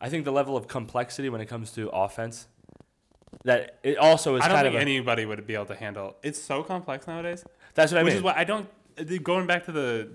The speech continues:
Speaker 2: defensive thing, I don't think that's what people get.
Speaker 1: Yeah.
Speaker 2: When they're just like, "Oh, the college kids try harder, and that's why the games are lower scoring."
Speaker 1: Yeah, yeah.
Speaker 2: If you put one college defender on a court,
Speaker 1: <laughs>
Speaker 2: he would get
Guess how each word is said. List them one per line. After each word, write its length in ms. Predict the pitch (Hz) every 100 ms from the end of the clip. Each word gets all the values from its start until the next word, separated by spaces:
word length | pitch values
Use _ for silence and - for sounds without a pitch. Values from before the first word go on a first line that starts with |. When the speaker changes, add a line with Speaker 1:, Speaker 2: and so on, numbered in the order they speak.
| 117
Speaker 2:
defensive 460 | 139 147 160 170
thing, 240 | 165 190 190 -
I 60 | 123
don't 380 | 139 170 180 -
think 180 | 160
that's 180 | 151 139
what 100 | 131
people 220 | 135 120
get. 300 | 107 95 - _ _ -
Speaker 1:
Yeah. 140 | 110
Speaker 2:
When 80 | 131
they're 80 | 135
just 100 | -
like, 140 | 147
"Oh, 140 | 147 147
the 100 | 123
college 300 | - 127 123
kids 160 | 127 113
try 240 | 117 113
harder, 240 | 107 101
and 100 | 98
that's 160 | 104 104
why 100 | 110
the 80 | 101
games 260 | 104 101
are 40 | 104
lower 160 | 107
scoring." 220 | 113 - 123
Speaker 1:
Yeah, 120 | 101
yeah. 140 | 98 92 _ _ _ _ _ _ -
Speaker 2:
If 160 | 165
you 100 | 180
put 200 | - 254
one 420 | 143 120 127 156 170
college 320 | 151 139 131
defender 440 | 131 120 113 104
on 160 | 101 113
a 60 | 107
court, 360 | - 117 160 160 139 -
Speaker 1:
<laughs> 280 | 127 110 -
Speaker 2:
he 140 | 156
would 160 | 185 170
get 160 | 175